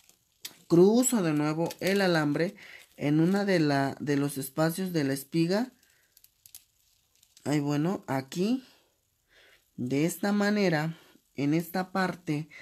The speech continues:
tengo que meterle algo que tenga luz. Y algo que tiene luz, pues, qué mejor que una ágata. Es una ágata color,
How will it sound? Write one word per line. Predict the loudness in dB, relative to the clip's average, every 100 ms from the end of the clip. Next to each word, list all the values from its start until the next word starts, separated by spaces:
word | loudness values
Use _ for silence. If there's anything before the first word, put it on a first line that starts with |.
| -20 _
tengo | -4 0 0 0
que | 0
meterle | 0 -2 -4 -2 -2 -2 2
algo | 4 4 2 -2 -4
que | -6
tenga | -6 -2 -2 0 2
luz. | 2 2 2 -2 -6 -20 -20 -16 -14 -12 -4
Y | 0 4
algo | 4 4 0 -2
que | -6
tiene | -6 -10 -10 -10
luz, | -10 -8 -8 -10 -14
pues, | -12 -10 -10 -8 -6 0
qué | 2
mejor | 2 0 2 2 0
que | -6 -4
una | -2 2 2 0 0 0
ágata. | 2 0 -2 -8 -8 -14 -18 -14 -14 -10 -6
Es | -4 0
una | 0 2 2
ágata | 0 0 -2 -6
color, | -6 -2 0 2 0